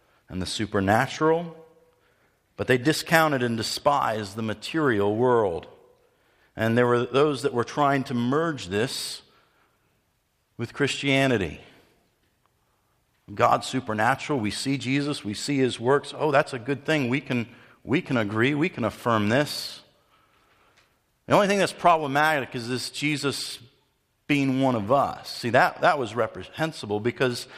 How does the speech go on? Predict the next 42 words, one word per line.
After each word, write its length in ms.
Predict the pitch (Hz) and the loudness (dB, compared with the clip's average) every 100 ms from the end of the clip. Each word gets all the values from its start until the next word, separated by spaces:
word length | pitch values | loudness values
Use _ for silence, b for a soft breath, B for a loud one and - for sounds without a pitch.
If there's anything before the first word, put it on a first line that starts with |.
| B | B
they 140 | 156 165 | 0 2
despised 640 | 139 - - 170 147 135 | 0 -2 2 4 4 0
the 60 | 131 | -2
material 440 | 123 - 135 117 | -4 -2 0 0
world. 280 | 120 160 120 | 2 2 2
They 80 | 110 | 0
saw 220 | - 151 | 0 0
it 40 | 123 | 0
as 60 | |
something 320 | - 135 135 120 | -2 -4 -2 -6
that 120 | - B B | -6 B B
we're 120 | 143 131 | -2 0
to 40 | |
be 120 | 117 | 0
freed 460 | 104 - 170 190 147 | -6 -2 0 0 0
from, 280 | 139 107 101 | 0 0 0
to 60 | |
be 100 | 117 | -6
cleansed 600 | 104 - 147 180 175 - | -6 0 2 2 0 -4
from. 280 | - 107 92 | -2 0 0
The 80 | 107 | -2
goal 320 | 113 165 165 | 2 2 2
is 140 | 131 - | -2 -4
to 80 | |
get 140 | 123 123 | -2 0
away 400 | 107 131 202 226 | 2 2 2 0
from 300 | - 127 107 | -4 -4 -2
this. 420 | 92 82 - - B B B | -2 -4 -8 -10 B B B
So 80 | 135 | -4
the 60 | |
fact 280 | 127 196 202 | 2 2 2
that 100 | - | -4
he 140 | 196 185 | -2 0
would 240 | 135 - | -2 0
come 280 | - 208 151 | 2 2 2
and 120 | 127 | -2
become 480 | 120 - - 226 180 | -6 -6 -2 0 0
one 160 | 123 | 0
of 120 | 98 92 | 0 2
us 260 | 101 - | 0 -2
kind 260 | - 165 170 | -4 -2 0
of 180 | 135 | -2